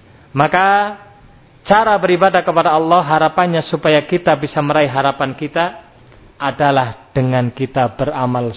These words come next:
soleh yang ikhlas. Lihatlah, Allah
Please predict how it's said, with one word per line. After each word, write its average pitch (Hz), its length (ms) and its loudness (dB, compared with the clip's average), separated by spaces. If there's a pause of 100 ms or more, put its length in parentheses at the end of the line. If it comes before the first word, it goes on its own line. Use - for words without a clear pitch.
soleh 120 480 -4 (720)
yang 147 320 0
ikhlas. 123 500 -6 (840)
Lihatlah, 143 640 0 (880)
Allah 147 320 2